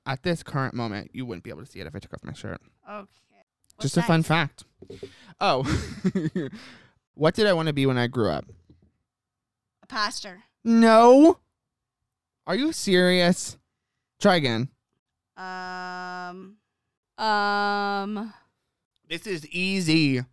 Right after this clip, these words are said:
Speaker 2: famous?
Speaker 1: No, I wanted to be an actor.
Speaker 2: Oh.
Speaker 1: Okay, I have, like, one, maybe two. Um, out of these Disney remakes, which is my favorite and which is my least favorite? Beauty and the Beast,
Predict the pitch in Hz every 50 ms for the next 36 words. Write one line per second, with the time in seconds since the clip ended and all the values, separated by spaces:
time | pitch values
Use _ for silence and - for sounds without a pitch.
0 | _ - - - _ _ _ _ _ _ _ _ _ - 185 185 190 202 208 220
1 | 254 277 285 - - - - - _ _ _ _ _ _ _ _ _ _ _ _
2 | _ _ _ _ _ _ _ _ _ _ _ _ _ _ 135 139 131 131 131 131
3 | 127 123 127 131 135 139 143 143 139 135 135 135 131 127 - 131 131 131 - -
4 | - 117 117 117 120 - _ _ _ _ - 208 208 190 170 139 127 - 220 226
5 | - _ _ _ _ _ - - - 151 - 170 143 131 139 135 143 135 123 123
6 | 120 117 117 117 117 120 117 120 117 113 110 110 110 110 110 107 110 110 110 104
7 | - - - - - - _ _ _ _ _ _ _ _ _ _ - 147 143 143
8 | 139 - 151 156 156 151 147 147 160 180 202 165 147 139 147 156 - 190 175 160
9 | 143 135 139 156 170 165 131 107 107 - - - - 135 127 - 143 139 135 127
10 | 117 117 123 - - 131 135 143 160 202 220 240 - - 139 131 127 131 127 -
11 | 139 127 - 123 113 110 110 113 123 123 131 127 - - 113 95 82 - 52 52
12 | - - _ _ _ _ _ _ _ _ _ _ 127 135 135 135 135 131 127 123
13 | 131 135 151 220 233 - - - -